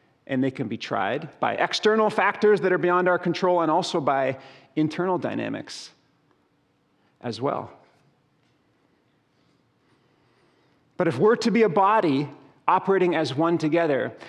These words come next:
that means the business of reconciliation, of constantly rebuilding and healing and working together,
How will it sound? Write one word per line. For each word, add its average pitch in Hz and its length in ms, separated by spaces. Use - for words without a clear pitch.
that 156 180
means 196 240
the 165 80
business 196 460
of 143 220
reconciliation, 160 1300
of - 140
constantly 147 680
rebuilding 156 680
and 110 100
healing 160 540
and 135 160
working 180 300
together, 143 560